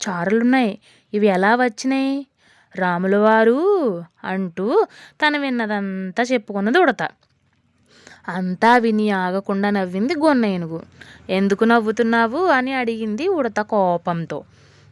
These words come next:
"అయ్యో ఉడత, నీ అమాయకత్వానికి నవ్వుతున్నాను. నీ చారలు చూసుకునే నువ్వు ఎగిరి ఎగిరి పడుతున్నావే,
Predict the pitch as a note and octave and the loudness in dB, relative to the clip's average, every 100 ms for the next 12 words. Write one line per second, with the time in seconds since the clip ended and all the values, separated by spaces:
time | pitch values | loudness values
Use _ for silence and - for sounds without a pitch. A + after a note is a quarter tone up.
0 | - G3+ G3 F3 F3+ A3+ B3 G#3+ A3+ - | -8 -4 -2 -2 0 4 4 2 0 -2
1 | - A3 A3 F3+ E3+ F#3+ G#3 B3 - A3+ | -6 -8 -6 -6 -6 -6 -4 -4 -2 -2
2 | A3+ A3 A#3+ G3 F#3 G3+ A3+ A3 G#3 F#3 | -2 -2 -2 -2 -2 -2 -2 -2 -6 -8
3 | E3+ _ _ _ _ _ _ _ _ _ | -12 _ _ _ _ _ _ _ _ _
4 | A3 A#3+ A#3+ A#3+ G#3 A3 B3+ C4 C4 A#3+ | -2 0 2 0 0 0 0 -2 -4 -6
5 | - A#3+ A#3+ D#4+ G#4+ D4+ B3+ C4 F#4 D4 | -6 -2 0 2 2 0 0 2 4 4
6 | A3+ C4+ C4+ A#3 D#4 - C#4 A#3+ A#3+ A#3 | 4 2 2 2 2 4 2 2 -2 -2
7 | G#3+ A3+ | -2 -2